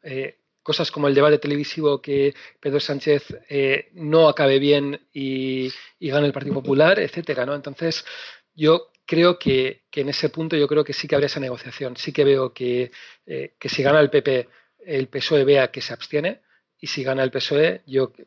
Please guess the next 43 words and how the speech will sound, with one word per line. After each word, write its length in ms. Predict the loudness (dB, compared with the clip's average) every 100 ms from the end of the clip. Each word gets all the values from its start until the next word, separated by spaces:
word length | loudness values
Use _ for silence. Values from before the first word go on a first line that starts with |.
| _
creo 220 | 0 0
que 100 | 0
el 60 | -4
P 80 | -2
P 200 | 0 2
va, 280 | 2 2
va 40 | 0
a 40 | -4
abstenerse, 520 | -6 -8 -8 -8 -10
pero 140 | -10 -6
yo 80 |
no 100 | 0
veo 160 | 2 2
esas 280 | 0 -6 -6
terceras 420 | -6 -2 -4 -4
elecciones, 560 | -8 -8 -12 -12 -18 -10
eso 220 | -4 -2
es 280 | -2 -4 -8
seguro, 440 | -4 2 2 2 0
¿no? 160 | -4 -8 -8 -8 -8 -10 -2
Es 100 | 2
más, 320 | 2 0 -6 _ _ _ _ 0
creo 360 | 4 6 4
que, 680 | 2 0 2 4 2 0 -6 -16
que, 580 | -8 -6 -6 -10 -14 -20 _ _ _ _ _ -6
que 100 | 0
el 160 | 0 0
que 160 | 0
gobierne 800 | 4 4 4 4 2 0 -6 -6 _ _ _ -6
va 60 |
a 40 | -2
tener 180 | -2
una 180 | 0 0
patata 320 | -2 -6 -6
caliente 380 | -2 -2 -4 -6
más 180 | -8 -8
o 60 | -14
menos 160 | -14
importante, 520 | -16 -12 -8 -8 -10
porque 300 | -18 -20 -18
es 100 | -16
que, 300 | -8 -6 -6 _ _ _ _ -8
eh, 340 | -4 -4 -6